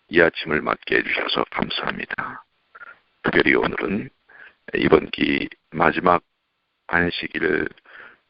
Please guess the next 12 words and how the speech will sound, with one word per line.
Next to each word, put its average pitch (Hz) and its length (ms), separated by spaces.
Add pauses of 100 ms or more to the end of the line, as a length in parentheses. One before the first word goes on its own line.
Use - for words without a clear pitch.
(400)
말씀을 65 480
나눕니다. - 760 (680)
주님, 80 280
이 64 60
시간에 64 540 (380)
함께하여 - 500
주셔서 - 640 (440)
주님의 90 340
그 - 100
크신 - 400
뜻과 - 580 (160)
은혜가 - 540